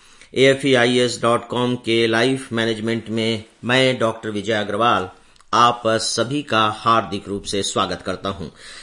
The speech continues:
अ, दरअसल मित्रों, आज का मेरा यह स्वागत बहुत ही ताजा स्वागत है। ताजा स्वागत इस मायने में कि इससे पहले ग्यारह दि-, जो आपने लाइफ मैनेजमेंट सुने हैं और जो आपने न्यूज एनालिसिस भी सुनी है, डेली ऑडियो लेक्चर,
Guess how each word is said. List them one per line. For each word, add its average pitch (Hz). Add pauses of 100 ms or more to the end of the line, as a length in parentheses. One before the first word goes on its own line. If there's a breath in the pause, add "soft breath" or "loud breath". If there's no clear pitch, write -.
(200 loud breath)
अ, 110
दरअसल 135
मित्रों, 123
आज 107
का 104
मेरा 101
यह 101
स्वागत 113
बहुत 110
ही 110 (140)
ताजा 117
स्वागत 117
है। 135 (260 loud breath)
ताजा 180
स्वागत 147
इस 131
मायने 127
में 127
कि 127
इससे 117
पहले 120
ग्यारह 117
दि-, 107
जो 101
आपने 104
लाइफ 120
मैनेजमेंट 107
सुने 104
हैं 104
और 98
जो 92
आपने 92
न्यूज 95
एनालिसिस 101
भी 117
सुनी 104
है, 110
डेली 104
ऑडियो 95
लेक्चर, 131